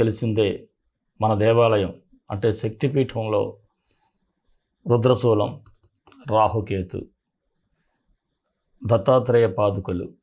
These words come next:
ప్రతిష్ఠ చేయటం వలన నేను ఈ హడావిడిలో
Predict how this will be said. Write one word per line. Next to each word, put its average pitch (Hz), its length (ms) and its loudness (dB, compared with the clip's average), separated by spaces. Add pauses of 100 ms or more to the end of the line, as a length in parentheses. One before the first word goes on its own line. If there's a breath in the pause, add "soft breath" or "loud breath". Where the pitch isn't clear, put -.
(200)
ప్రతిష్ఠ 113 480 -4
చేయటం 98 360 -4
వలన 90 200 -6 (480)
నేను 98 240 -2 (580)
ఈ - 20 2 (100)
హడావిడిలో 113 540 2